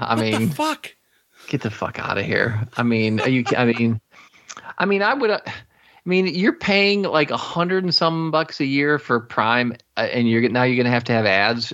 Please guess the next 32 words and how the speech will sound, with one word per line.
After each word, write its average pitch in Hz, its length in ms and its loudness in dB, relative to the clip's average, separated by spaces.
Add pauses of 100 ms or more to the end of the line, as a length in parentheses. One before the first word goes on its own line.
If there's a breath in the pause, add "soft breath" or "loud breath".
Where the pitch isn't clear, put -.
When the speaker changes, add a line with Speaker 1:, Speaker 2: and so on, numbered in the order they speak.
Speaker 2:
That 165 280 -4
was 123 120 0
Speaker 1:
and 117 100 0
Speaker 2:
my 135 60 -2
Speaker 1:
it's 131 80 -8
not 117 200 0
Speaker 2:
thought 131 60 -14
with 120 160 -14
it 104 120 -16
too, 107 260 -10
is 123 180 -12
that 139 120 -6
I'm 147 140 -4
already 202 200 -2
paying, 156 260 0
uh, 127 120 -4 (100)
over 143 260 -2
a 135 80 -2
hundred 160 400 -2
dollars 135 420 0
a 123 100 -4
Speaker 1:
I - 80 0
mean, 208 140 2
Speaker 2:
year 208 80 0
Speaker 1:
there's, 220 240 0
Speaker 2:
for 202 80 -6
this. - 160 -14
Come 240 240 -14
Speaker 1:
I 220 100 0
mean, 214 200 2
Speaker 2:
on. 170 60 -2
Speaker 1:
v-, - 40 -10